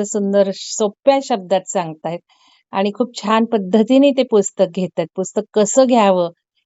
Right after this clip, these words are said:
ह्याचं उत्तम उदाहरण आहे, की आधी आपल्याला ते समजून डोक्यात ठेवलं पाहिजे आणि मग आपण दुसऱ्यांना व्यवस्थित ते घेऊ शकतो. आता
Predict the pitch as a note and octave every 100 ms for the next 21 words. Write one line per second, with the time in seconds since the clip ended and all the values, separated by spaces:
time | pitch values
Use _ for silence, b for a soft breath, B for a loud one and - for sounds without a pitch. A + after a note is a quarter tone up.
0 | _ G3+ - G#3 G3 G#3 - D4 C4+ G#3
1 | F#3+ F#3 F3 E3 E3 D#3+ b b b A#3+
2 | A3 G#3 G#3 C4 A3+ G#3+ - B3 B3+ C4+
3 | C#4 C4 C4+ B3 A#3+ C4 C4 A#3+ C4 A3+
4 | - A#3 G#3+ A3 D#4+ D4 F#3+ D3 C#3+ D3
5 | _ _ _ _ _ - F#3+ G3+ E3+ F#3
6 | A#3 A#3 G#3+ G#3+ G#3 G3 - F#3+ F3+ F3+
7 | A3 _ _ _ _ F3+ F#3 F#3 F3+ F#3
8 | F#3 G3 F#3+ A#3+ A#3 F#3+ - D3+ D#3 G3+